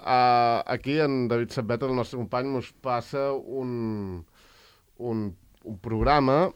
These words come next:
de tretzena Sitja Festes de Corona. Festa a sa Sitja de Sarrota d'en Coca, dies vint-i-quatre, vint-i-cinc i vint-i-sis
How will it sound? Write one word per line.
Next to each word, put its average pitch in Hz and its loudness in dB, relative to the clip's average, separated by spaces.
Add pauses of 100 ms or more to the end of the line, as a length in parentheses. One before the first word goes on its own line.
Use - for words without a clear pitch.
de 120 2 (800)
tretzena 147 4
Sitja 175 2
Festes 170 0
de 139 0
Corona. 120 2
Festa 160 2 (160)
a 139 -2
sa 135 -4
Sitja 165 2
de 147 2
Sarrota 147 0
d'en 127 0
Coca, 180 4 (340)
dies 147 2
vint-i-quatre, 147 2
vint-i-cinc 156 0
i 156 2
vint-i-sis 147 -2